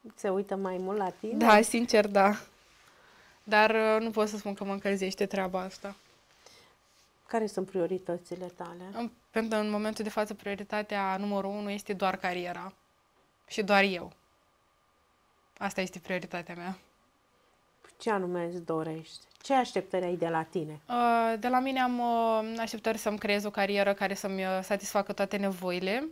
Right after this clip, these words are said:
Speaker 2: de viață și după intervin și altele. Abia după.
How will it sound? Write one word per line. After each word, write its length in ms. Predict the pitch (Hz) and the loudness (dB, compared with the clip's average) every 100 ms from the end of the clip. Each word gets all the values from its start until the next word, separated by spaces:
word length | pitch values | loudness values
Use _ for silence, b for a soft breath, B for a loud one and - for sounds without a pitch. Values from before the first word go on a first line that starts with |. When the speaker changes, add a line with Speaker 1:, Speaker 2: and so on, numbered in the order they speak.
| - | -8
Speaker 2:
de 120 | 190 | -10
viață 540 | 175 170 175 - 277 359 | -4 -4 -4 -2 -2 -2
și 640 | - - 269 269 269 262 262 262 262 262 _ B B B B | -4 -4 -2 0 0 0 0 0 -2 -6 _ B B B B
după 640 | 226 240 262 247 233 226 233 | -2 2 4 8 10 10 6
intervin 500 | 233 226 226 208 214 | 2 2 2 2 -2
și 140 | 202 208 | 2 2
altele. 460 | 175 175 - 190 - _ _ _ _ _ _ _ _ _ - | 2 -2 -8 -10 -14 _ _ _ _ _ _ _ _ _ -4
Abia 260 | 202 208 | 2 2
după. 360 | 185 180 - | 0 -6 -10